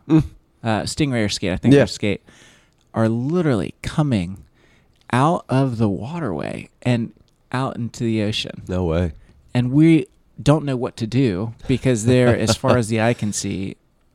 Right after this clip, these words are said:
Speaker 2: It's just, it's just a bunch of skate. And so, uh, we put our feet up on our boards and just watch these things swim by for
Speaker 1: Beautiful.
Speaker 2: at least three to four minutes.
Speaker 1: <laughs> Oh,
Speaker 2: Just
Speaker 1: man.
Speaker 2: passing on by.
Speaker 1: Wow. <laughs> That's beautiful.
Speaker 2: It was crazy.
Speaker 1: Yeah.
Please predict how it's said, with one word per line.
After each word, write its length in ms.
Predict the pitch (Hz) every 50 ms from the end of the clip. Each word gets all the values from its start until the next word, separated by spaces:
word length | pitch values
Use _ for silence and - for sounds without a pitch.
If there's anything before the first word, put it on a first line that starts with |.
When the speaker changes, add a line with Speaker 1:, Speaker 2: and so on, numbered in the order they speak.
| _ _ _ _ _ _ -
Speaker 2:
It's 160 | 117 110 -
just, 200 | - - - - -
it's 220 | - - - -
just 180 | - 101 - -
a 40 | 107
bunch 260 | - 98 104 95 -
of 80 | 87 -
skate. 360 | - - 113 113 - - - _ _ -
And 140 | 113 104
so, 400 | - 135 127 120 113 107 101 104 - _ - - - - - _ _ _
uh, 160 | - 117 117 110
we 100 | 117 113
put 220 | - - - 143
our 120 | 120 117 -
feet 200 | - - 131 123
up 220 | 123 117 - -
on 80 | 123 120
our 140 | 120 120 101
boards 480 | - 117 117 117 120 123 123 117 -
and 180 | - - 107 107
just 160 | 110 104 110
watch 320 | 110 110 113 110 - -
these 240 | - 110 101 - -
things 240 | - 110 104 104 101
swim 280 | - - 127 110 104 101
by 280 | 107 104 104 104 104
for 160 | 104 - - 101
Speaker 1:
Beautiful. 240 | 101 107 104 104 107
Speaker 2:
at 60 | 104
least 160 | 76 - -
three 200 | - 110 107 104
to 80 | 104 101
four 240 | - - 107 104 98
minutes. 520 | 104 104 104 107 110 - - - - - 480
Speaker 1:
<laughs> 20 |
Oh, 320 | 466 - - - - - - _
Speaker 2:
Just 160 | - - - -
Speaker 1:
man. 80 | 95
Speaker 2:
passing 300 | - 87 - - - 104
on 100 | 98 98
by. 220 | 92 98 98 98 - - _ _
Speaker 1:
Wow. 480 | - 95 95 92 82 80 - - - - _ - - -
<laughs> 180 | - - -
That's 360 | - 147 135 143 - - 117 92
beautiful. 460 | 90 117 117 117 104 - 98 92 87
Speaker 2:
It 140 | - 120 110
was 120 | - 98
crazy. 400 | - - 117 104 104 - - 98 98
Speaker 1:
Yeah. 400 | - 117 120 113 120 120 107 90